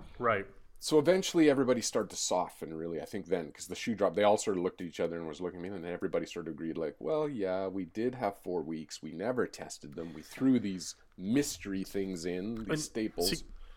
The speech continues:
Speaker 1: this is how I know you're from Canada, because in the United States, a client would never be that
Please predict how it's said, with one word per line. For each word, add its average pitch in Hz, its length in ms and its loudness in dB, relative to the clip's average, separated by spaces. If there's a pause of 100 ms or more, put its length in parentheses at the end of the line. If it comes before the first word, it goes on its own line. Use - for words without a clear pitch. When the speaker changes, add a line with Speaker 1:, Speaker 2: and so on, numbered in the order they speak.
(220)
Speaker 1:
this 160 200 6
is 196 80 4
how 156 180 4
I 131 60 4
know 117 160 4
you're 117 140 2
from 110 180 -4
Canada, 113 540 -6 (340)
because 131 460 6 (580)
in 143 140 10
the 135 80 10
United 117 300 10
States, 107 300 4
a - 40 4
client 101 300 6
would 101 140 -2
never 101 220 4
be 110 160 4
that 98 420 6